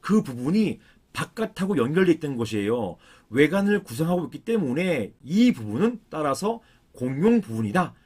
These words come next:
이렇게 보았던 것입니다. 외관을 구성하고 있기 때문에, 즉 보시는 것처럼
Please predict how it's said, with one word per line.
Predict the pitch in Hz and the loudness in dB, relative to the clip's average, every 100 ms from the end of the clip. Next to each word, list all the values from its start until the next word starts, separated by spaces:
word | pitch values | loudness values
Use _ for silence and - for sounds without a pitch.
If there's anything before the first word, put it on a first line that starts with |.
| _ | _
이렇게 | 117 131 127 - 185 196 185 | -2 -2 -2 -6 -6 -6 -8
보았던 | 110 123 120 110 | -6 -6 -4 -6
것입니다. | 95 95 87 85 - _ - | -6 -10 -14 -18 -20 _ -16
외관을 | 113 123 165 214 220 | -2 0 2 2 2
구성하고 | 123 156 165 | 0 -2 0
있기 | 143 - | -2 -4
때문에, | 185 139 110 85 _ _ _ _ | -4 -2 -4 -6 _ _ _ _
즉 | - 156 120 | -4 -4 -2
보시는 | 147 151 190 | -2 0 0
것처럼 | 175 165 165 175 | 0 -2 -2 -2